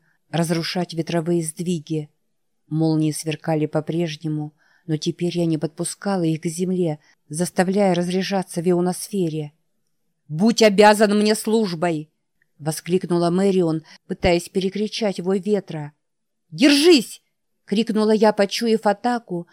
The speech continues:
и окружила нас плотным защитным слоем неподвижного воздуха,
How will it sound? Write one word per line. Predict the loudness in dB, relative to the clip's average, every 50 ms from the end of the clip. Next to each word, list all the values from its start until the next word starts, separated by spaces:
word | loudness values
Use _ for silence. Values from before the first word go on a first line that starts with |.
| _ _ _
и | 0 2 2
окружила | 2 4 2 0 2 2 0 2 2 2 2
нас | 2 0 -2 -4
плотным | _ -4 0 0 0 0 0 -2 -2 0
защитным | 0 0 -2 0 -2 -6 -2 -2 -2 -2
слоем | -2 -2 -2 0 2 2 4 2 2
неподвижного | 0 2 0 0 0 0 -2 -2 -2 -2 -4 -2 0 -2 -2
воздуха, | 0 0 0 0 -2 _ -8 -8 -6 -4 -6 -6